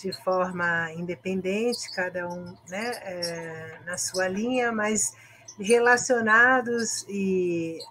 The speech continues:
é, irmanados aí na preocupação em relação às releituras do naturalismo. Então, o Leonardo é doutor em teoria literária pela Universidade do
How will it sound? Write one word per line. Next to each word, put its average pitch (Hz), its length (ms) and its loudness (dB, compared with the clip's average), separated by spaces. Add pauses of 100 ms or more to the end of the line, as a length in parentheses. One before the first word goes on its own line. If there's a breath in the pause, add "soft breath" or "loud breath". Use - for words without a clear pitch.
é, 160 580 -14 (600)
irmanados 214 800 6
aí 214 140 6
na 233 120 2
preocupação 220 1000 2
em 220 160 0
relação 214 760 2 (500 loud breath)
às 196 160 -2
releituras 240 680 4
do 240 120 0
naturalismo. 220 880 0 (400 loud breath)
Então, 254 480 8
o 214 420 2
Leonardo 220 640 4
é 202 80 4
doutor 202 420 2
em 101 160 0
teoria - 440 0
literária 185 600 0
pela 185 240 -2
Universidade 180 840 -2
do 175 100 -4